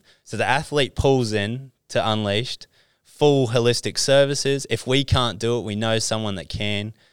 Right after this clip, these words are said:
Connect them to a really awesome network, um, and essentially, like, Toto Wolff from Mercedes or, you know, the management team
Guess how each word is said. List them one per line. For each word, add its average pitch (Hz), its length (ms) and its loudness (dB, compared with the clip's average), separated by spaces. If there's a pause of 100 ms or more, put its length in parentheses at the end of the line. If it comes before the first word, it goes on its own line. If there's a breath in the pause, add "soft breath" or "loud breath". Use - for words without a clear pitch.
(140 soft breath)
Connect 120 320 0
them 110 180 -4
to 110 160 -2
a 98 80 0
really 107 500 0
awesome 101 440 -2
network, 143 560 0 (400 soft breath)
um, 98 480 -2 (200)
and 101 140 -6
essentially, 107 640 -2
like, 95 280 -2
Toto 107 320 2
Wolff 101 220 0
from 95 640 -2
Mercedes 98 640 -2
or, 92 240 2 (300 loud breath)
you 113 80 -6
know, 95 160 -2
the 110 100 -4
management 117 640 -2
team 101 420 -2